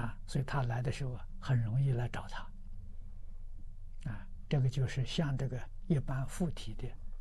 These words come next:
呃，情况一样。啊，<clears throat> 身体健康的人，知见正直的人，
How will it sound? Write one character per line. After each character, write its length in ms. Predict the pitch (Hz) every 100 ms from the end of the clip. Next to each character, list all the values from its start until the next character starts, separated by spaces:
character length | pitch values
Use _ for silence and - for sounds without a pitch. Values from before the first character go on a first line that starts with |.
| - - -
呃， 300 | 113 101 92 -
情 260 | - 110 120
况 260 | 123 113 -
一 160 | 123 131
样。 160 | 101 - - - - - - - - - - - - - - - - - - - -
啊， 180 | - - - - -
<clears throat> 300 | 285 247 - - - - - - - - - - - - - - - - - - - - - - - - - - - - - - - - -
身 240 | - 175 147
体 140 | 127
健 220 | - 135
康 200 | - 117
的 80 | 113
人， 140 | - - - - - - - - - - - - - - - - - - - - - - - - - - - - - - - - - - -
知 320 | 233 240 226
见 380 | 147 220 160 131
正 280 | 254 175 117
直 160 | 127
的 100 | -
人， 160 | -